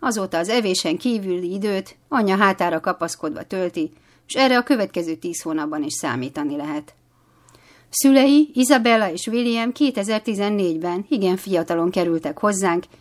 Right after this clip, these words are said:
kifejezetten azzal a céllal, hogy utódot hozzanak világra, ám az ivarérett kor elérésére két évet kellett várniuk.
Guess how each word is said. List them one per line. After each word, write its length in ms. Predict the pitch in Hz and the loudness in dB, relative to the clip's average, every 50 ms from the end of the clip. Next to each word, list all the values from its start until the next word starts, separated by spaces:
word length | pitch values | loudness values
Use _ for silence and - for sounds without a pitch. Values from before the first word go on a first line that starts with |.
| _ _ | _ _
kifejezetten 720 | - 320 294 302 226 190 180 165 156 165 151 - 160 170 | 6 6 6 6 6 2 2 2 -2 -4 -6 -4 -4 -2
azzal 300 | 190 202 202 190 175 156 | -2 -2 -2 -2 -4 -6
a 80 | - - | -6 -8
céllal, 480 | - - 214 202 196 190 185 180 190 - | -6 -4 -2 0 0 0 -2 -4 -4 -2
hogy 160 | - 269 254 | -2 0 2
utódot 440 | 262 240 - 175 165 160 156 160 - | 2 2 0 0 0 0 -2 -2 -2
hozzanak 520 | - 175 175 170 170 147 151 156 160 - | 0 0 0 0 0 -2 -2 -4 -6 -4
világra, 540 | - 175 175 190 175 165 156 165 160 156 - _ _ _ _ _ - - - - _ _ _ _ - | -2 0 2 2 2 0 0 -2 -4 -6 -8 _ _ _ _ _ -20 -20 -20 -20 _ _ _ _ -2
ám 200 | - - 247 202 | 4 6 6 6
az 100 | 180 180 | 6 4
ivarérett 540 | 202 277 302 254 220 196 180 170 160 151 - | 4 6 6 6 6 4 2 0 -2 -6 -8
kor 180 | - - 208 202 | -6 -4 -2 0
elérésére 840 | 190 196 196 190 190 185 180 180 - - - 175 165 160 151 180 - - | 0 0 0 -2 -2 -2 -4 -4 -4 -4 -4 -4 -4 -4 -6 -8 -10 -6
két 240 | - 240 196 - - | -4 -4 -2 -2 -2
évet 260 | 151 143 143 151 - | -4 -4 -6 -10 -10
kellett 320 | - 156 135 131 135 143 | -6 -6 -6 -6 -6 -8
várniuk. 680 | - - - - - - - - - - - - - | -10 -12 -12 -12 -12 -12 -14 -14 -16 -18 -20 -20 -20